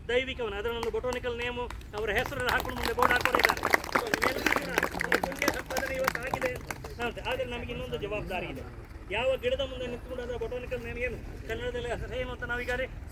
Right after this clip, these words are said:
ಸ್ಕ್ಯಾನ್ ಮಾಡಿರ್ತೀವಿ, ಅದಕ್ಕೆ ರಕ್ಷೆಯನ್ನು ಕಟ್ಟಿದ್ದೀವಿ. ನಮಗೀಗ ಒಂದು ಭಾವನಾತ್ಮಕ ಸಂಬಂಧ ಬಂದಿದೆ. ಈ ಗಿಡದ ಉಳಿವು ನಮ್ಮ ಉಳಿವಿನಷ್ಟೇ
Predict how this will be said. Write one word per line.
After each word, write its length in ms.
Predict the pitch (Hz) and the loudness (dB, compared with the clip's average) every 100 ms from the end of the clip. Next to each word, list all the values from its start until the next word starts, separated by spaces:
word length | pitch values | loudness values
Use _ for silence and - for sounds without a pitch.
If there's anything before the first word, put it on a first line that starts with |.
| - | -2
ಸ್ಕ್ಯಾನ್ 180 | 247 262 | 0 2
ಮಾಡಿರ್ತೀವಿ, 420 | 254 269 - 175 - 185 190 | 2 2 -2 -6 -6 -8 -6
ಅದಕ್ಕೆ 180 | 240 247 | -4 -2
ರಕ್ಷೆಯನ್ನು 320 | 240 - 294 285 | -4 0 0 0
ಕಟ್ಟಿದ್ದೀವಿ. 400 | 277 277 262 196 - - 220 | -4 -6 -6 -6 -8 -8 -4
ನಮಗೀಗ 280 | 262 269 277 | -4 0 0
ಒಂದು 100 | 262 185 | 0 2
ಭಾವನಾತ್ಮಕ 580 | 240 311 320 302 302 262 | 4 6 4 2 -4 -2
ಸಂಬಂಧ 200 | 285 269 262 | -4 -4 -4
ಬಂದಿದೆ. 240 | 240 214 147 - - - 254 | -4 -2 -4 -6 -8 -4 -2
ಈ 40 | 277 240 | -2 2
ಗಿಡದ 260 | 277 294 262 233 | 6 6 6 2
ಉಳಿವು 320 | 302 302 208 214 - - 196 | 0 2 0 -2 -8 -6 -6
ನಮ್ಮ 140 | 240 254 | -4 -2
ಉಳಿವಿನಷ್ಟೇ 400 | 240 254 202 269 | -2 -4 -4 -2